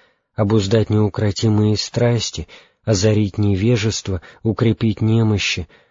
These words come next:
управить на победу духовную борьбу и восстановить от падения.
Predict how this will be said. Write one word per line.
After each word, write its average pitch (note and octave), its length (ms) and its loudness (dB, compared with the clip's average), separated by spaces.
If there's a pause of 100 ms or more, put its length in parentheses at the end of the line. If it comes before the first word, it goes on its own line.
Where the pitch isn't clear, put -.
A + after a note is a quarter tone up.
(160)
управить A2 580 2
на G#2+ 120 2
победу A2 480 0
духовную G2+ 640 0
борьбу G2 540 0 (320)
и A2+ 160 4
восстановить G2+ 800 0
от - 160 -6
падения. F#2 720 -4